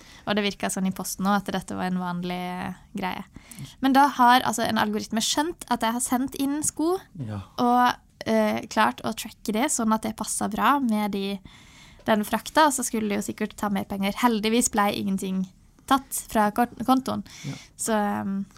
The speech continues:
Speaker 2: For du kunne risikert å miste vesentlig mer enn tjueni kroner.
Speaker 1: Ja, absolutt.
Speaker 2: For den
Speaker 1: Det regner jeg jo med, at
Speaker 2: Ja.
Speaker 1: når de har da all bankinfoen eller kortinfoen, så kunne de nok tatt mer.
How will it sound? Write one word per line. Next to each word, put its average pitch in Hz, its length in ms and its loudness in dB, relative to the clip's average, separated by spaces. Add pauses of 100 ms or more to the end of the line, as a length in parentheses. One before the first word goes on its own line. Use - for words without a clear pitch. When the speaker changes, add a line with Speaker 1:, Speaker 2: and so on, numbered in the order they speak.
(200)
Speaker 2:
For 131 80 -6
du 127 60 2
kunne 123 260 0
risikert 113 400 -4
å 131 260 -2 (200)
miste 131 340 -2
vesentlig 123 480 -4
mer 120 360 0 (100)
enn 113 100 0
tjueni 110 260 -4
kroner. 127 300 2
Speaker 1:
Ja, - 160 0
absolutt. - 500 -6 (120)
Speaker 2:
For - 160 -8
den 113 180 -8
Speaker 1:
Det 220 140 2
regner 202 240 2
jeg - 100 -2
jo 202 60 -2
med, 196 180 -2 (140)
at 220 100 -2
Speaker 2:
Ja. - 140 2
Speaker 1:
når 208 80 0
de 208 100 -4
har 196 160 0
da 185 220 -2 (120)
all 196 220 -2 (960)
bankinfoen 208 960 -2
eller 190 100 -2
kortinfoen, 220 540 0
så 202 240 -6
kunne 185 240 -4
de 190 100 -4
nok 185 160 -6
tatt 190 200 -8
mer. 185 180 -4